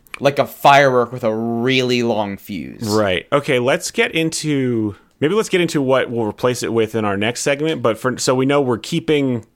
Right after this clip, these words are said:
Speaker 2: we're keeping that plot mechanic, but we're get rid of, getting rid of the watch. We wanna leave the watch.
Speaker 1: Watches are old and dumb.
Speaker 2: I think, I think maybe we get rid of, like,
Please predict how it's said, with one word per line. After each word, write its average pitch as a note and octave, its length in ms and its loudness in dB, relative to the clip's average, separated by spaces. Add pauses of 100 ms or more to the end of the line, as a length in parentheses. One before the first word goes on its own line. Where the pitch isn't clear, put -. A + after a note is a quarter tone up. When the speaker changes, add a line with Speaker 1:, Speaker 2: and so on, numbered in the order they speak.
(540)
Speaker 2:
we're B2+ 100 -4
keeping E3 320 0
that B2+ 320 0 (600)
plot C3 300 0
mechanic, G#2 440 -4
but A2+ 100 0
we're A2 80 0
get A#2 220 0
rid A#2+ 240 0
of, A#2+ 60 -10
getting B2+ 200 0
rid A2+ 120 2
of G#2 60 -2
the G2+ 60 -2
watch. F2+ 380 -8
We A#2 100 -2
wanna A2 200 0
leave G#2 280 -2
the G2+ 100 -2
watch. F2 520 -8 (680)
Speaker 1:
Watches G2 320 -4
are F#2 100 -6
old E2+ 200 -8
and D#2 120 -10
dumb. - 280 -14 (140)
Speaker 2:
I A#2 100 2
think, G#3+ 500 -2 (100)
I - 80 -2
think - 420 -4
maybe D#3 280 2
we A#2+ 180 0
get A2+ 320 -2
rid A2 280 -2
of, G#2 320 0
like, G#2 300 -2